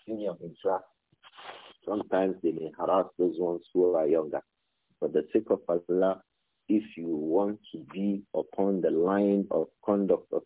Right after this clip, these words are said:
Islam, if you want to be upon the good manners that the Prophet sallallahu alaihi wasallam has taught, farham as-saghir, show mercy to those who are young.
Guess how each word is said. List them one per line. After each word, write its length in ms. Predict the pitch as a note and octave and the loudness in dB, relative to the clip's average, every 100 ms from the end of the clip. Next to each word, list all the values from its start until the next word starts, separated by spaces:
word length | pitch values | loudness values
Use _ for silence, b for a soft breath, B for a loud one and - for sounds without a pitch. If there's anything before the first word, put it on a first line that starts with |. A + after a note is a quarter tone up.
| - | -8
Islam, 880 | F2 _ E2 F2 F2 G2 F#2 D#2 - _ _ _ _ _ _ _ - | -14 _ -4 -2 2 4 4 0 -12 _ _ _ _ _ _ _ -6
if 160 | G2 G2 - | -4 -4 -4
you 140 | E2+ | -2
want 420 | E2 F2 G2 G2+ G#2 - | 0 2 2 2 -4 -14
to 60 | |
be 360 | D#2 D#2 G2+ G#2 - | -10 -4 -4 -4 -6
upon 500 | D#2 - F2 F2 E2+ | -8 -6 -6 -4 -4
the 120 | D#2+ D2+ | -4 0
good 220 | G#2+ G2+ | 0 2
manners 400 | F#2 F#2+ F#2+ F2+ - - | 0 -2 0 -2 -4 -2
that 140 | - | -2
the 60 | - | 0
Prophet 400 | - G2 E2+ - - | 0 0 -2 -4 0
sallallahu 600 | G2+ F#2 E2+ F2+ G2 F#2 | 2 4 2 2 2 2
alaihi 400 | F2+ F2 F2+ F2+ | 0 2 2 2
wasallam 720 | F2 E2+ F2 - F2+ E2 D#2 D#2+ | 0 -2 -6 -2 0 0 -4 -12
has 80 | D#2 _ | -14 _
taught, 260 | F2 G2 G2 - _ _ _ _ _ _ - | 2 2 2 -4 _ _ _ _ _ _ -2
farham 560 | G#2+ G2+ - - D#2+ D#2+ | 0 2 -2 -8 -8 -8
as-saghir, 880 | - _ D#2 D#2+ G#2+ A2 A2+ F2+ D2+ _ _ _ _ _ _ - - | -12 _ -2 2 4 6 6 4 0 _ _ _ _ _ _ -8 2
show 320 | B2+ B2+ C3 | 4 6 4
mercy 640 | A#2 G#2+ G#2+ - G#2 G#2 - | 2 -2 -2 -6 -6 -6 -8
to 80 | - D#2+ | -12 -2
those 280 | G2+ G2+ F#2 - | 0 0 -2 -6
who 140 | F#2+ | -4
are 100 | F2 | -2
young. 360 | D#2 F2+ F#2 | 0 0 0